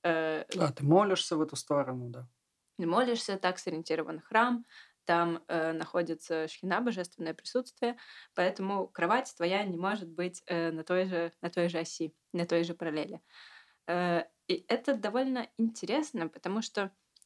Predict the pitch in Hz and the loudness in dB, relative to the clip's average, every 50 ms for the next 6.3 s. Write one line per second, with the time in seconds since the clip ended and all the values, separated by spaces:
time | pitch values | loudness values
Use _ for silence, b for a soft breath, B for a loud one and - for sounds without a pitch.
0 | _ _ - 180 175 170 170 214 220 302 294 262 - - - 165 - - _ _ | _ _ -2 0 0 0 2 4 4 4 4 2 0 -4 -8 -8 -8 -10 _ _
1 | _ _ - 180 170 165 - 170 165 165 - - - - - 185 - 214 240 277 | _ _ -4 -4 -2 0 0 0 0 0 -2 -6 -10 -8 -10 -4 0 2 2 2
2 | 285 277 285 302 - - 180 175 170 170 170 160 - - _ - - - 170 160 | 2 0 -4 -8 -4 -4 -2 0 2 2 2 2 0 -4 _ -12 -4 -2 -2 -2
3 | - - - _ _ _ _ _ _ _ _ _ _ _ _ _ - 190 180 175 | -2 -8 -20 _ _ _ _ _ _ _ _ _ _ _ _ _ 0 4 4 4
4 | 175 - - - 180 160 151 156 175 233 269 240 180 170 - - - - 185 185 | 4 0 -6 -2 -2 -2 0 0 0 2 2 2 0 -2 -4 -6 -8 -4 -2 -2
5 | 202 196 - - - 190 196 - 196 190 - 190 180 - - - - - 180 175 | 0 0 -2 -2 0 -2 -2 -2 -4 -4 2 2 2 2 0 -6 2 4 4 6
6 | 175 170 170 160 156 - | 6 4 2 2 0 -4